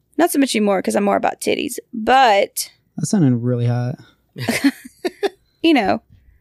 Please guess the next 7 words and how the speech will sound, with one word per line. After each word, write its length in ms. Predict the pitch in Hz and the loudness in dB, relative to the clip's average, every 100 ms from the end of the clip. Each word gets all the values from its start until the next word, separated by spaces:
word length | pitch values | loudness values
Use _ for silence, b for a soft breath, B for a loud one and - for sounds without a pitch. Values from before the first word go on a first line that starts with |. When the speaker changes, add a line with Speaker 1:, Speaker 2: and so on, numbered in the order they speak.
| _ _ | _ _
Speaker 1:
I 100 | 262 | 0
mean, 200 | 262 262 | 2 2
I'm 140 | 262 311 | 2 4
more 100 | 370 | 4
about 240 | 359 349 | 4 0
titties. 400 | - 392 - - - _ _ | 0 -2 -2 -6 -12 _ _
But, 800 | - 226 254 294 208 160 - - | -8 2 2 4 2 0 -4 -14